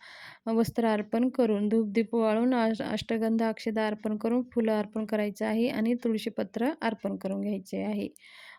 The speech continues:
मग जे काही आपण शिराचं नैवेद्य, अ, केलेलं आहे ते नैवेद्य दाखवून, धूप दीप वाळून घेऊन आपल्याला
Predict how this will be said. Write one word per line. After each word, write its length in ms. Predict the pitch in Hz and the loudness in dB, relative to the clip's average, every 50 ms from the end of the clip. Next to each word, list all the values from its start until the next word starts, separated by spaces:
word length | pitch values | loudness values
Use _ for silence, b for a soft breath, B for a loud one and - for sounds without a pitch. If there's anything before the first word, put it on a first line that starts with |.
| B | B
मग 220 | 233 233 240 240 233 | 0 2 2 4 4
जे 180 | 208 233 233 | 4 2 2
काही 180 | 220 233 226 220 | 2 4 2 2
आपण 220 | 220 220 226 233 233 | 2 2 0 0 0
शिराचं 480 | - - 233 214 220 220 214 220 220 226 | 0 0 0 2 0 0 0 -2 -2 0
नैवेद्य, 460 | 226 226 220 214 233 226 208 208 240 | 0 0 2 2 0 0 2 2 2
अ, 280 | 240 233 226 220 214 208 214 | 2 2 2 2 0 -2 -2
केलेलं 320 | 233 220 208 208 208 208 | -2 -2 0 0 0 0
आहे 180 | 214 220 226 226 | 0 0 -2 -2
ते 140 | 220 240 | -2 -2
नैवेद्य 460 | 226 220 214 214 214 214 226 214 208 220 | -2 -2 -2 0 0 0 0 0 -2 -2
दाखवून, 520 | 208 214 208 202 - - 240 269 285 302 302 B B B B B B B B 226 | -2 -2 -2 -2 -4 0 2 4 4 4 2 B B B B B B B B 0
धूप 120 | 240 214 196 | 0 2 2
दीप 180 | 202 226 208 | 2 2 2
वाळून 360 | 226 226 220 208 214 220 220 220 | 4 2 4 4 4 2 2 2
घेऊन 200 | 233 247 262 254 | 2 2 4 2
आपल्याला 360 | 240 247 - 226 214 220 | 2 0 0 0 0 0